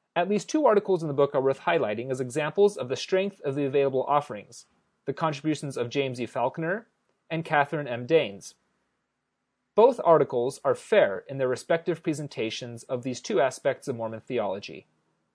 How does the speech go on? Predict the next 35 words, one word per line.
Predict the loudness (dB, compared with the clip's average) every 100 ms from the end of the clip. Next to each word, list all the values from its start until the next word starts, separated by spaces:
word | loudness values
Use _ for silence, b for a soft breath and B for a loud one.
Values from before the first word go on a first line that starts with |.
| _ _ _ 2
Writing | 4 4 0
for | 4
a | 4
primarily | 4 -2 0 0 0 -2
non-Mormon | 0 -2 0 -2 0
audience, | -2 0 0 -2 -6 -18 _ _ -6
most | -2 -2 2
likely | 0 0 -6
unfamiliar | -8 -8 -2 2 2
with | 2 -2
Mormon | -6 -6
theology, | -4 -2 -2 -4 -6 -8 _ _ _ _
Faulkner | 0 2 2 -2
and | -2 4
Danes | 4 4 -4 -8
were | -4 -4
wise | 0 2 4 4 2
to | -4
avoid | 0 2 4
a | 0
purely | -4 0 2 4
devotional | 0 2 0 0 -4
representation | -4 -4 -10 -8 -6 -6 -6 -10
of | -6 -4
their | -2 -4
topics, | -2 -2 -2 -8 -10 -20 _ _ _ _
while | 4 4
also | 4 -4 0
maintaining | 0 0 -8 -8 -8 -2
a |
level | 2 4 6
of | 4 0
e-, | -8 -6
of | -8 -4
even-handedness | -4 -4 -8 -6 -4 -4 -6 -10 -16 -18